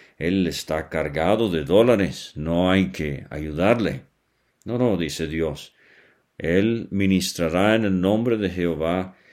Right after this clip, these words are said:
y como todos los, todos sus hermanos los levitas, igual ración". O sea, él no va a tener que acabar con su patrimonio, eh, sino que igual ración se le iba a dar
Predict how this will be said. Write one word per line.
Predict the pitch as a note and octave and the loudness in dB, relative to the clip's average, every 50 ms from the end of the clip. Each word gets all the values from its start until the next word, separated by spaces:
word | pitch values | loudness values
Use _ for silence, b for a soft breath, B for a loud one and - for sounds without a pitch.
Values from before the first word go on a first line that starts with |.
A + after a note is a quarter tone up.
| b b b b b | b b b b b
y | - - - C#2+ C#2 C#2 C#2 | -18 -12 -10 -8 -8 -8 -8
como | - - E2+ E2 D#2+ D#2+ D#2+ E2 D#2+ D#2 - - - _ - | -8 -4 -4 -4 -2 -2 -4 -4 -4 -6 -8 -10 -14 _ 0
todos | G#2+ A2 B2 C3 C3 | 6 6 8 8 8
los, | B2+ A#2+ - - - - b b b b - - - - E2 - | 6 4 0 -4 -14 -18 b b b b -20 -20 -18 -16 -8 0
todos | A2 A2+ B2 A#2+ A#2 | 4 4 4 4 2
sus | - - G2 F#2+ G2 | 0 -2 -2 0 2
hermanos | F#2+ F#2 F#2+ G2 G#2+ A2 A2+ A#2 A2+ G#2+ F#2+ | 2 2 2 2 4 4 4 2 2 2 2
los | G2 G2+ G2 F#2+ | 2 0 0 2
levitas, | G2 A2 G#2+ B2+ C3 B2+ - D2+ C2+ - - - _ b b b b b b b - | 0 2 4 4 2 2 0 -4 -8 -8 -10 -16 _ b b b b b b b -4
igual | - F2+ D#2 D2 E2 F2+ F#2 F#2+ G#2 A2+ B2 | -4 -4 -4 -2 0 2 4 6 6 4 4
ración". | B2 B2+ B2+ B2 - - B2+ C3 B2+ A#2 F2+ - - - - - - | 4 2 0 0 0 0 2 4 4 2 0 -2 -6 -14 -16 -20 -18
O | |
sea, | - - F#2+ F#2 F#2 F#2 | -8 -2 0 2 2 2
él | F#2 F#2 | 2 2
no | G2 G#2 A2 A2+ | 2 2 2 2
va | A#2 A#2 | 2 0
a | A#2 A#2 | 0 0
tener | A#2+ A2 A2 A2 A2+ G#2 G2 G2 | -2 -2 0 0 0 0 -2 -4
que | F2+ F2 E2+ D2+ D2 - B B B B B B B | -4 -2 -2 -4 -6 -12 B B B B B B B
acabar | B - D2 D2 - D#2+ D2+ D2 E2+ F#2 G2+ G#2 G2+ G2 | B -10 -10 -6 -4 -4 -2 0 2 2 2 2 0 -2
con | - F2+ E2+ D#2 | -4 -4 -4 -4
su | - - E2+ C#2+ - | -6 -8 -10 -8 -6
patrimonio, | D#2 D#2 C#2+ - D#2+ D2+ D2 D#2 D#2+ D#2+ D#2+ E2+ G2 A2+ C3+ C#3+ C#3+ B B B B B B B B B B B | -6 -6 -6 -6 -8 -8 -6 -6 -4 -4 -2 -2 0 -2 -2 -4 -6 B B B B B B B B B B B
eh, | D2 D2+ D2 D2+ D2+ D2+ | -8 -6 -4 -4 -4 -6
sino | D2 - - F2 E2+ E2 E2+ E2+ E2 D#2 | -6 -6 -4 -4 -2 -2 -2 -4 -4 -6
que | - - D#2 D#2 D#2 D#2 - - - | -8 -8 -8 -6 -6 -6 -8 -8 -8
igual | E2 D#2 D2 D2 E2 F#2 G#2 A2+ B2+ | -8 -8 -4 0 2 4 4 4 4
ración | B2 A#2+ A#2 A2 - - G2 F#2+ F#2+ F#2 F#2 F#2 | 2 0 -2 -2 -2 -2 0 2 2 2 0 -2
se | - - D#2 | -6 -6 -6
le | D2+ D2+ D2+ D#2 | -4 -4 -4 -2
iba | D#2+ E2+ D#2 D#2+ | -2 -4 -4 -4
a | D2 | -4
dar | D2 D2+ D#2 D#2+ D#2+ D2+ - | -4 -4 -4 -4 -4 -6 -10